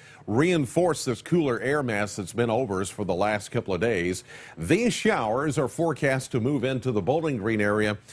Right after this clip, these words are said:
sometime late tonight, early tomorrow morning as the high pressure center moves away from us.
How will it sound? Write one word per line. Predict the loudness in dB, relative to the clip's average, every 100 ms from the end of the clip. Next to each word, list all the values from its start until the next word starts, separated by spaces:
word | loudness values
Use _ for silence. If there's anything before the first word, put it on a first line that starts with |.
| -20 -4
sometime | 2 2 4 2 2 0 0
late | 4 6 6 2 0
tonight, | 0 2 0 -2 -4 -8 _ _ 0
early | 2 2 0
tomorrow | -2 0 2 0
morning | 0 0 0 2
as | 0 2
the | 0
high | 0 -2
pressure | 0 0 0 -2
center | 0 2 2 -2 -6 -20 -10
moves | 2 2 4 2
away | 2 2 -2
from | -2 0 0 -2
us. | -4